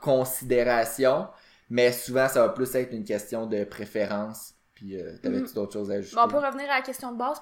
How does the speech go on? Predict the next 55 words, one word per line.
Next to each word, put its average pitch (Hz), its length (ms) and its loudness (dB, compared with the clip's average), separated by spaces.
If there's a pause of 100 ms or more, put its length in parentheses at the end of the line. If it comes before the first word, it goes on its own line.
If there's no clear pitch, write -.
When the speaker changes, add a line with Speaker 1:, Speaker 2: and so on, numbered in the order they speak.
Speaker 2:
peut-être ? 311 240 -6
Speaker 1:
Ouais, 120 160 2
peut-être. 117 440 0 (260)
Speaker 2:
Euh, 233 260 2
ben, 247 160 4
en 254 60 6
fait, 320 220 0
pour 269 100 -2
la 247 140 6
personne, 285 400 -4
là, 294 80 -6
je, 294 80 -6
tu - 460 -12
sais, 277 40 -4
y 254 100 0
a, 254 60 4 (260)
tu - 80 -12
perds 277 140 2
à 240 160 6
rien 285 320 -6 (140)
à 226 120 4
essayer. 233 480 -2
C'est 302 140 -6
sûr 302 160 -4
que, - 80 -6
tu 269 120 -6
sais, 294 60 -6
c'est 285 140 -6
un 233 280 -2
achat, 269 440 -2
là. 311 320 -2 (380)
Ben, 269 100 8 (140)
en 254 100 8
fait, 392 160 2 (240)
si, - 300 -8
avant 247 240 8
d'acheter, 311 340 2
ce 349 60 -2
que 247 160 -2
je 202 80 -8
dis, 330 160 2
c'est 302 160 -4
que 226 80 -6
vous 214 80 -6
pouvez 240 180 -8
juste 285 300 -4
mettre 285 220 -2
des 220 120 -8
petits - 480 -8
poids 285 280 0
en 226 100 4
dessous 226 380 -4
de 226 60 -8
vos 220 140 -2
talons, 226 400 0